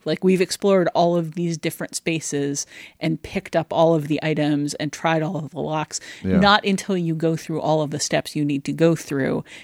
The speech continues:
Speaker 1: does this new part of the story open up where you can access the basement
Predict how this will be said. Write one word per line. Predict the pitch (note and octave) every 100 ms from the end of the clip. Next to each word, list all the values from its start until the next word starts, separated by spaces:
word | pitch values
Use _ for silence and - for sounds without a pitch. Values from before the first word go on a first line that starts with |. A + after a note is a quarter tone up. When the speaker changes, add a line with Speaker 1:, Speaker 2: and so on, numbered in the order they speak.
| _
Speaker 1:
does | F3+ D#3+ C#3
this | D#3 -
new | D#3+ D#3
part | - E3 D3+
of | D#3
the | D3+
story | - D#3 D#3+ -
open | C#3+ -
up | D#3 - D#3+
where |
you | D3
can | - - -
access | D#3 - - D3+ C#3 - - - _
the | -
basement | A3 G#3+ - -